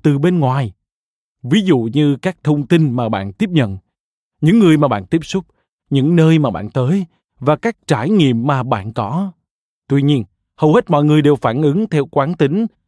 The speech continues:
và thiếu suy nghĩ với bất cứ điều gì xảy đến với họ trong môi trường. Và do đó, phát triển nên một thế giới quan dẫn dắt những hành động thiếu hiệu quả và thực trạng tự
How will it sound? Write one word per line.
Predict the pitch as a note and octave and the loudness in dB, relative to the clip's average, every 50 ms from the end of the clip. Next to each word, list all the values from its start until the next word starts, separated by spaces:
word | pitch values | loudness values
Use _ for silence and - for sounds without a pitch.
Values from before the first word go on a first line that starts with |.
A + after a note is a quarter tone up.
| _ _ | _ _
và | - D3 D#3 | -2 -2 -2
thiếu | D3+ - D3+ D#3+ G3+ A3+ A3+ | 0 -2 -2 -2 -2 -4 -6
suy | - - G#3+ | -6 -6 -4
nghĩ | F#3+ D#3+ B2+ A2 A2+ C3 D3+ | -2 -2 -2 -2 -2 -2 -2
với | C#3 F3+ | -2 -2
bất | F#3 G#3 - - - | -2 -2 -4 -2 0
cứ | G#3+ A3 A#3 | 0 0 2
điều | G#3 F3 C3+ | 2 0 0
gì | C3 B2 B2+ B2 | 2 0 -2 -2
xảy | A2 - G2+ G#2+ C3+ | -2 -4 -6 -4 -2
đến | C#3 C#3+ E3+ | -2 -2 -2
với | E3 G3 G3 | -2 -2 -2
họ | D3+ B2+ G2 G2 G#2+ - | 0 -2 -2 -4 -4 -4
trong | - F#3+ G3 F#3 | -4 -2 0 0
môi | F3+ F3+ F#3 | 0 0 0
trường. | C3 C#3 B2+ A2 F#2 - _ _ _ _ _ _ _ _ _ _ _ _ | 0 -2 -4 -4 -6 -10 _ _ _ _ _ _ _ _ _ _ _ _
Và | B2 A2+ A#2+ A2 | -4 -2 -2 0
do | G2+ G2 G#2+ A2 A#2 | 0 -2 -2 -2 -2
đó, | A2 G2+ G2 A2 D#3+ F#3 E3 _ _ _ _ - | -2 -2 -4 -4 -6 -8 -10 _ _ _ _ -4
phát | D#3 F3+ F#3 E3+ | -4 -4 -4 -4
triển | - C#3+ B2+ B2 | -4 -4 -2 0
nên | D#3 E3+ E3 | 0 0 0
một | C3+ - - | -2 -2 -4
thế | - C#3 | -4 -2
giới | D#3+ D#3+ D#3 F3+ E3 | 0 0 0 0 0
quan | - E3 D3 D3 C#3+ C3+ C3 | 0 0 0 0 0 -2 -2
dẫn | B2 G#2 D3 E3 | -2 -2 -2 -2
dắt | A3 A3 - - | -4 -4 -4 -4
những | D3 E3 | -4 -2
hành | F3 E3 C#3+ C#3 | -2 -2 -2 0
động | C3 A#2 A2 A#2 A2+ | 0 -2 -2 -4 -4
thiếu | A2 - E3+ A3 | -4 -4 -2 0
hiệu | A3+ F3 A#2+ | 0 -2 -2
quả | - - A#2 F#2 - A2+ D3+ - _ _ _ _ _ - | 0 -2 -2 -2 -2 -4 -6 -6 _ _ _ _ _ -4
và | C3+ E3 E3 - | -2 -2 -2 -2
thực | - F3+ E3 D3 B2+ - | -2 -4 -4 -6 -6 -4
trạng | - D3+ B2 A#2 B2+ C3 | -2 -2 -2 -2 -6 -8
tự | - - D3+ C#3 D#3 | -4 -2 -2 0 0